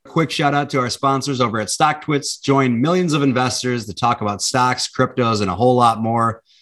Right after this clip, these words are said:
That's where we get the pulse of the market, right? We wake up, check the tickers, see what people are talking about within both markets. And definitely wanna touch on, too, this Market Madness. They're giving away ten thousand dollars. So hopefully everyone got their brackets in, which we discussed last week. Trending tickers,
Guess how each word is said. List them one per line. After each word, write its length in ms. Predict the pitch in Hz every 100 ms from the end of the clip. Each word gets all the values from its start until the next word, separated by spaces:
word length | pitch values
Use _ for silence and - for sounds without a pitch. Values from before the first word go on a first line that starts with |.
| _ -
That's 160 | 147
where 100 | 180
we 60 | 175
get 140 | 147
the 60 | -
pulse 280 | 143 147 123
of 60 |
the 60 | 123
market, 380 | 123 131 90 90
right? 260 | 98 107
We 180 | 101 95
wake 300 | 113 120 -
up, 300 | 113 117 113 -
check 240 | 151 139
the 60 | 131
tickers, 540 | 139 127 - 123 107
see 100 | -
what 140 | 151 139
people 200 | 120 127
are 100 | 110
talking 320 | 123 117 110
about 260 | 110 104 110
within 420 | 110 120 113 104
both 260 | - 131 120
markets. 720 | 110 107 104 101 98 - - _ - _
And 180 | 127 139
definitely 340 | 214 220 240
wanna 160 | 196 165
touch 300 | 135 147 -
on, 220 | 135 117
too, 260 | - 143 127
this 180 | 110 113
Market 320 | 135 139 117
Madness. 400 | 117 127 113 95
They're 140 | 113
giving 260 | 110 135 139
away 240 | 127 123
ten 300 | - 127 123
thousand 440 | 143 139 123 110 104
dollars. 520 | 107 107 98 92 90
So 100 | 110
hopefully 320 | 139 143 143
everyone 240 | 131 127
got 200 | 120 123
their 100 | 113
brackets 540 | 92 113 110 - 101 110
in, 120 | 107
which 140 | 101
we 80 | 95
discussed 480 | 90 - 123 113 -
last 320 | 107 104 -
week. 280 | 107 107 -
Trending 280 | - 135 131
tickers, 680 | 131 135 139 135 135 -